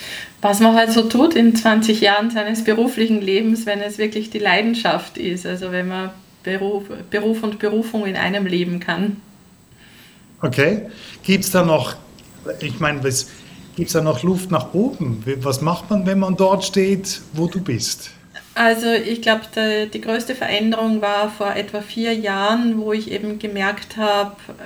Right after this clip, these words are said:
Speaker 1: mit der physischen Präsenzarbeit, ich hatte ein Kochstudio,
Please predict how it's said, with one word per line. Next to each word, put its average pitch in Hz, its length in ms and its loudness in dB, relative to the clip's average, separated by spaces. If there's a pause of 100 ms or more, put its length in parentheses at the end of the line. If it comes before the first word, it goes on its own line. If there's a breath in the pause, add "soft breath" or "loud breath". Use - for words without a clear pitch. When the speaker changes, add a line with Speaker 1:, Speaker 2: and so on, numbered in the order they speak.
(140)
Speaker 1:
mit 208 180 -6
der 208 100 -2
physischen 220 800 -4
Präsenzarbeit, 196 1160 -2
ich 196 140 -10
hatte 190 180 -6
ein 196 140 -4
Kochstudio, 196 840 -4